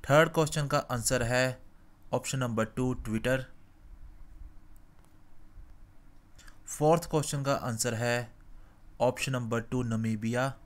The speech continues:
और दोस्तों, आखिरी के आंसर से पहले जल्दी से वीडियो को लाइक कर दें।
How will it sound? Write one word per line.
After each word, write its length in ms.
और 100
दोस्तों, 300
आखिरी 300
के 100
आंसर 240
से 140
पहले 400
जल्दी 300
से 120
वीडियो 280
को 120
लाइक 280
कर 120
दें। 260